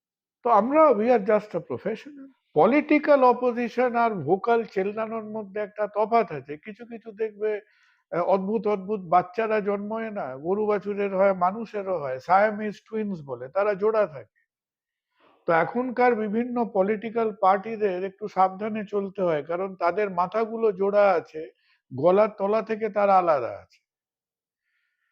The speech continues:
হাত পাগুলো একে অপরের সঙ্গে কখনো ঘুষি পাকায়, কখনো হ্যান্ডশেক করে, কখনো খিমচে দেয়, কখনো চুলকে দেয়। সেটা দেখে মনে করো না যে মাথাগুলো আলাদা, মাথাগুলো এক।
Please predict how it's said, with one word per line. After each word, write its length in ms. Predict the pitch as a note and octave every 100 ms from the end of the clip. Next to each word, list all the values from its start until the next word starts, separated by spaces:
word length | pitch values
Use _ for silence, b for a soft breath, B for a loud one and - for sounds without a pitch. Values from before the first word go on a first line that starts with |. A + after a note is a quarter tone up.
| _ _ _ _
হাত 320 | - F3 F#3+
পাগুলো 400 | - A#3+ A#3 B3+
একে 260 | B3+ A#3 A#3
অপরের 400 | A#3 A3+ A#3 A#3
সঙ্গে 540 | A#3 A3+ A3 G#3+ A3 G#3+
কখনো 360 | G#3 F#3+ G#3 G#3+
ঘুষি 300 | F3+ G3 G#3+
পাকায়, 420 | G#3 G3+ G#3 G#3 G#3
কখনো 320 | G3 G#3 G#3
হ্যান্ডশেক 500 | F#3+ G3+ G3 G#3+ G#3 -
করে, 220 | G3 G3+
কখনো 360 | F#3+ F3+ G3+ G3+
খিমচে 480 | - G#3 G#3 G#3 G#3
দেয়, 240 | G#3 G3+
কখনো 360 | G3 F#3+ G3+ G3+
চুলকে 420 | - G3+ G3 G3+
দেয়। 280 | G3 G3+ F#3+ - _ _ _ _ _ _ _
সেটা 340 | F#3 F#3+ A#3+
দেখে 260 | A#3+ A#3 A3+
মনে 320 | F#3+ G3 A3+
করো 280 | A#3 A#3 A3+
না 180 | G#3+
যে 120 | G3+ G3+
মাথাগুলো 640 | F3 F#3 G3+ A3+ A3 G#3
আলাদা, 420 | D#3+ D3 B2 A#2+
মাথাগুলো 720 | B2 E3 F#3+ B3 A#3 A3+ F3
এক। 320 | A#2 F#2+ G2+